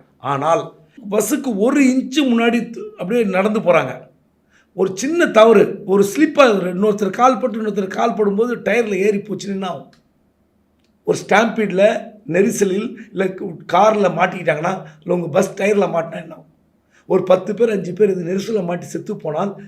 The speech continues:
எவ்வளோ பெரிய நெருக்கடி, உங்களுக்கு மனவேதனை. இதுதான் நடக்கக்கூடாதுன்னு சொல்றாங்க. போலீஸ் இவ்வளோ கட்டுப்படுத்துறாங்களே, கண்டிஷன் போட்டாங்களே, நம்ம கூட கேலி பண்றோம்,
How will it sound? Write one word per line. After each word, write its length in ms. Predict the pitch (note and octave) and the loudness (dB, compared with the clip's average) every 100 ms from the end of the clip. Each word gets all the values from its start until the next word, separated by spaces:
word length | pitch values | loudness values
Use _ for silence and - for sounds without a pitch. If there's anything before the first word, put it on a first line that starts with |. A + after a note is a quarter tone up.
| - | -6
எவ்வளோ 440 | D#3+ F#3+ A3+ A3 - | -2 0 2 2 0
பெரிய 520 | F3 E3 A3+ - - - _ _ - | -8 -2 -2 -2 -6 -20 _ _ -8
நெருக்கடி, 880 | D#3 G3 F#3+ G3 F3+ B3 - - - _ | 0 2 2 -4 -4 -4 -6 -12 -20 _
உங்களுக்கு 280 | F3+ F#3 E3 | -8 -6 -2
மனவேதனை. 720 | D#3+ A3 F#3 F3 E3 C#3 - - _ _ _ _ _ | 0 2 4 2 2 -4 -12 -20 _ _ _ _ _
இதுதான் 460 | F#3 G#3+ B3 A#3 | -4 2 4 4
நடக்கக்கூடாதுன்னு 560 | G3+ G#3 G#3 G3+ G3+ E3+ | 2 2 0 2 0 0
சொல்றாங்க. 200 | D#3+ D3 | -2 0
போலீஸ் 340 | F#3+ A#3+ F#3+ | 2 4 4
இவ்வளோ 340 | G3+ G3+ F#3+ F3 - - - F#3+ | 4 4 4 0 -6 -14 -4 -2
கட்டுப்படுத்துறாங்களே, 580 | F#3+ A3+ G#3+ F#3 F3 F3 | 0 0 2 4 2 2
கண்டிஷன் 440 | F#3+ A3+ A3 G3+ | 0 -2 -4 -6
போட்டாங்களே, 440 | F3 E3+ F3 E3 - - _ _ _ - | -6 -6 -4 -4 -6 -16 _ _ _ -6
நம்ம 180 | E3 G3 | -2 2
கூட 260 | A#3 A#3 F#3 | 4 4 4
கேலி 200 | A3+ A3+ | 4 4
பண்றோம், 340 | F3+ C3+ - | 0 -4 -10